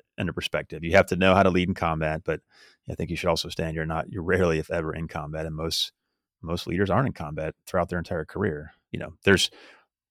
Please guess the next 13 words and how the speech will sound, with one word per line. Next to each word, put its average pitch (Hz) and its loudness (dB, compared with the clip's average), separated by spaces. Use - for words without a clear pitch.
definitely 113 8
life 92 8
or 101 6
death 95 8
situations. 92 0
There's 82 -2
definitely 87 4
times 90 2
you're 95 2
making 87 4
decisions 85 2
that 85 2
affect 92 2